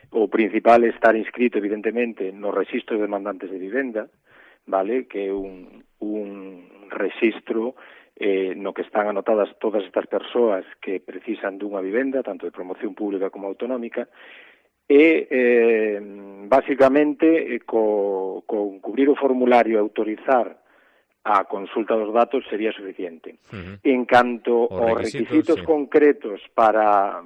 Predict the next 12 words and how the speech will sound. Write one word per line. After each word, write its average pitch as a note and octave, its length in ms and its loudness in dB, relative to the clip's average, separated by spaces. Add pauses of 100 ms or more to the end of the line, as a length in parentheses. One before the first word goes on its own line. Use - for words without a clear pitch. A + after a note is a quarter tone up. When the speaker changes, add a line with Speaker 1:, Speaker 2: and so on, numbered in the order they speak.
(140)
Speaker 1:
para G2+ 240 -4
poder A2 260 -2
optar A#2 220 -2
a - 20 -6
estas G#2+ 220 -6
vivendas, B2 580 -4
que F#2 140 -12 (100)
son, A#2 480 -6
eh, G#2 320 -10
as F#2+ 80 -10
vivendas G#2 400 -10
públicas, A#2 480 -4